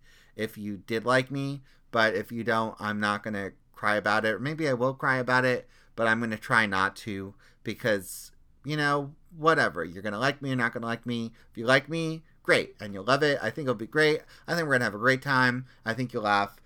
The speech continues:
I think it'll be very funny podcast. Uh, and if not, well, we had fun making it. And that's all that really matters, right? But please like it. I hope you like it. Please subscribe. Please, please, please. No, I'm not begging. I'm not begging.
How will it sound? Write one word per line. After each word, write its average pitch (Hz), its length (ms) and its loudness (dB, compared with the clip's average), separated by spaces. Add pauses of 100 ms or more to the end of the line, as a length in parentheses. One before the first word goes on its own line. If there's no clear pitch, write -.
(140)
I 113 80 -6
think 131 120 -2
it'll 117 140 2
be 107 360 -6 (300)
very 135 240 6
funny 123 280 -2
podcast. 110 800 2 (280)
Uh, 98 440 -2 (100)
and 113 160 0
if 120 140 -4
not, 160 420 6 (340)
well, 123 300 6
we 127 220 -2
had 120 180 0
fun 104 380 -2 (340)
making 95 300 -10
it. 78 200 -14
And 135 140 -10
that's 147 160 -6
all 151 240 0
that 131 260 0
really 98 260 -2
matters, 58 380 -14
right? 110 300 -4 (160)
But 135 160 -10
please 127 460 -8 (140)
like 107 220 -4
it. - 220 -10 (100)
I 113 60 -8
hope 120 180 -8
you 104 80 -8
like 101 200 -8
it. - 260 -8
Please 143 220 -12
subscribe. 123 560 -4
Please, 156 320 -6
please, 156 360 -8
please. 156 380 -10
No, 95 240 -2
I'm 107 140 -4
not 101 160 -2
begging. 92 200 -10
I'm 90 80 -10
not 87 160 -6
begging. 113 380 -6